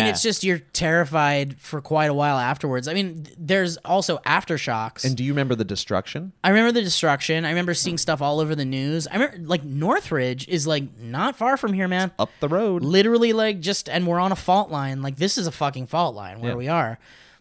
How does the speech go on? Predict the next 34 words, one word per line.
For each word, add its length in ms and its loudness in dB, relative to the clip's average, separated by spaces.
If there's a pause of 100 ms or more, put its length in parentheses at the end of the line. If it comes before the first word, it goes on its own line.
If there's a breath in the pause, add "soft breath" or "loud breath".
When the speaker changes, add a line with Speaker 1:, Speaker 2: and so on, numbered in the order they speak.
(260 loud breath)
Speaker 2:
Um, 400 -2
it 80 -14
could 100 -6
happen 260 0
again 560 -4
at 80 -8
any 160 -4
moment. 480 -4 (100)
And 460 -4 (460)
a 80 -16
lot 220 0
of 80 2
this 140 0
area 340 -2
was, 160 -6
like, 120 -2
Speaker 3:
Ring 160 0
of 60 2
Speaker 2:
s- 60 -6
Speaker 3:
Fire 280 2
is 120 -2
a 60 -6
little 300 -4
awoke 460 -2
right 260 -2
now. 300 -4
Speaker 2:
Yeah, 240 2
man. 340 -2
It's 160 -2
Speaker 3:
Yeah, 40 -4
man. 60 2
Speaker 2:
really, 380 4
it's 140 -4
really 320 0